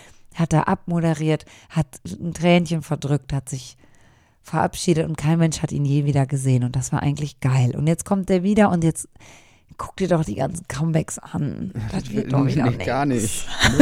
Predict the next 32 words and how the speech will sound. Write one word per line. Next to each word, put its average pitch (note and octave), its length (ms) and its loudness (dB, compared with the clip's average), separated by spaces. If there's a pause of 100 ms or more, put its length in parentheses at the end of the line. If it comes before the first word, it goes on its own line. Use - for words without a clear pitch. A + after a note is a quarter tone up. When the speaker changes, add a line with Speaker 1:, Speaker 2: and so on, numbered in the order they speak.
(120)
Speaker 2:
Null. C4+ 120 10 (140)
Speaker 1:
<laughs> - 20 8 (1200)
Weiß B3 280 4
ich A#3 60 4
Speaker 2:
Aber E3+ 220 4
Speaker 1:
jetzt - 80 -4
Speaker 2:
ich C3 120 -4
hab C3+ 80 0
Speaker 1:
nicht. B2+ 80 2
Speaker 2:
auch B2 120 6
gelesen, C#3 420 4
er A2+ 120 2
soll A2+ 220 4
sich C3 200 -2
jetzt - 260 -2
dann G#2+ 120 0
auch G#2+ 120 -2
zukünftig, B2 640 -2
vielleicht G#2+ 260 2
ist G2+ 140 -4
das F#2+ 120 -2
auch F2+ 280 -2
wieder G#2 240 -2
auch G2 80 -4
nur G2+ 380 -4
eine F#2+ 460 -4 (100)
P F2 280 -2
R-Ente G2+ 560 -2
oder F#2+ 120 -2
was F#2+ 140 -4
auch F#2 120 -2
immer, G#2+ 160 -2